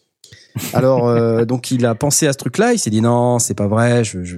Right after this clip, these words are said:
pff, ça sert à rien que je le fasse, ils sont déjà en train de le faire si ça se trouve. Euh, je dis Moog si je veux, ok, dans le channel, je dis Moog si je veux,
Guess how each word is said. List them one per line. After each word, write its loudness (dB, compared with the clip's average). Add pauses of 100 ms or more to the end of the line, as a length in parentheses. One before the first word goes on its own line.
(160)
pff, -6
ça -4
sert 0
à 2
rien 0
que -2
je -2
le 4
fasse, 0
ils -4
sont -2
déjà 2
en 0
train -2
de 2
le 2
faire 0
si -6
ça -4
se -6
trouve. -2 (880)
Euh, 0
je 2
dis 2
Moog 4
si 0
je 2
veux, 2 (300)
ok, 0 (300)
dans 4
le 2
channel, 2
je 2
dis 2
Moog 4
si 0
je 2
veux, 2